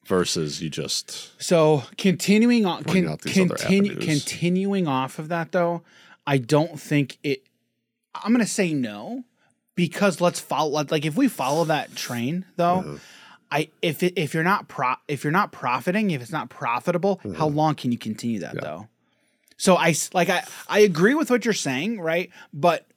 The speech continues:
Speaker 2: the reason I would say no is just because you can only continue that for so long
Speaker 1: Mm-hmm.
Speaker 2: before you can't, like, you can't physically do it.
Speaker 1: Yeah.
Speaker 2: Like, you lose, you don't have money.
Speaker 1: Yeah.
Speaker 2: There's a lot of different things. So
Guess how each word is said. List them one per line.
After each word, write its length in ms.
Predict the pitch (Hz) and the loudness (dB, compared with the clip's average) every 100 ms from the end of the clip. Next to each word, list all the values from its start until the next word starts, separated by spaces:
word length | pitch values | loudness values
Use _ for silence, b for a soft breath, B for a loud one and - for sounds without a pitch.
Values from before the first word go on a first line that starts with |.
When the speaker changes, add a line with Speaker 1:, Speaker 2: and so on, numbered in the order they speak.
| _ _ _ - | _ _ _ -16
Speaker 2:
the 240 | 147 135 | -4 2
reason 320 | 175 202 190 190 | 4 4 4 2
I 80 | 151 | 0
would 140 | 147 | 0
say 220 | - 131 | 0 -2
no 340 | 123 135 135 117 | -2 0 0 -2
is 80 | |
just 200 | 113 123 127 | -4 -8 -8
because 480 | 120 - 135 120 b b b _ _ | -8 -4 -4 -4 b b b _ _
you 180 | 165 180 | 0 0
can 200 | 180 185 | 2 -2
only 220 | 170 190 180 | -2 -4 -2
continue 420 | 151 - 151 131 | -4 -4 -2 -2
that 180 | 110 - | -4 -8
for 140 | 117 | -12
so 200 | - 95 | -10 -10
long 240 | 90 69 65 | -10 -10 -8
Speaker 1:
Mm-hmm. 60 | 90 | -6
Speaker 2:
before 640 | 127 151 135 127 117 113 b b b _ | -6 0 2 2 0 -4 b b b _
you 240 | 127 123 - _ | -2 0 -2 _
can't, 440 | - - 135 120 - | -12 -2 0 -2 -4
like, 240 | 120 117 | -8 -8
you 80 | 127 | -8
can't 240 | - 127 | -6 -6
physically 480 | - 135 120 - 117 | -4 -4 -4 -4 -6
do 220 | 110 113 | -4 -4
it. 160 | 117 113 | -2 -4
Speaker 1:
Yeah. 80 | - | -6
Speaker 2:
Like, 140 | 110 - | -8 -8
you 240 | 117 110 113 | -6 -4 -4
lose, 400 | 113 117 110 - | -2 -2 -2 -8
you 260 | 113 131 | -8 -6
don't 100 | 113 | -6
have 140 | 104 98 | -8 -4
money. 520 | 113 127 127 120 120 b b | 0 2 2 0 -2 b b
Speaker 1:
Yeah. 160 | - - | -10 -8
Speaker 2:
There's 160 | 160 175 | -8 -6
a 60 | |
lot 140 | 175 160 | -2 0
of 40 | 143 | 0
different 160 | 127 | -6
things. 160 | 113 - | -10 -6
So 280 | 151 135 | 0 0